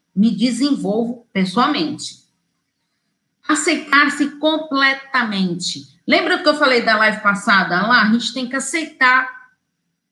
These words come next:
o que a gente não pode mudar, né? Ah, mudar o que é possível na gente e valorizar sempre, gente, diariamente,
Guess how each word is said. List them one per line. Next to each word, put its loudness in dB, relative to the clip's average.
o -4
que 0
a 6
gente 2
não 2
pode -2
mudar, -2
né? -4
Ah, 0
mudar 2
o -6
que 2
é -2
possível -4
na 0
gente -4
e -4
valorizar 0
sempre, 0
gente, 0
diariamente, 0